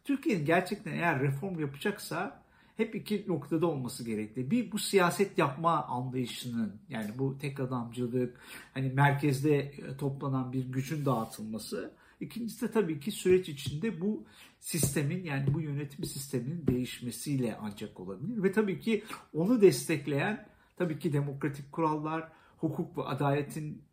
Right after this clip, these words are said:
yeniden işler hale gelmesi, göreli olsa da bağımsız olması ve tabii ki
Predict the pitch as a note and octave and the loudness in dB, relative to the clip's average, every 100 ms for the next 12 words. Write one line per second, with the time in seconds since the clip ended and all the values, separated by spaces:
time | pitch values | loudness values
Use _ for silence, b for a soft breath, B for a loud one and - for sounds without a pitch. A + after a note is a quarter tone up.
0 | - D3 D3+ D3 C#3+ - - D#3+ D3+ D3 | -2 2 2 2 -2 -6 0 2 2 2
1 | D3 D3+ D3 C#3 C#3 C3+ - D3 D3 C3+ | 2 2 0 0 0 -2 -2 -4 0 2
2 | A2+ G#2+ C3+ - D#3+ C#3+ E3 D3 C3 C3+ | 2 0 -2 0 0 0 0 -2 0 0
3 | C#3 C#3+ C#3+ C3+ C#3 C3+ - G3+ B B | 0 -2 -4 -2 0 -2 -2 -4 B B
4 | B - D#3 F#3+ D3 C#3 - A3+ - | B -4 2 2 2 -2 -2 -2 -2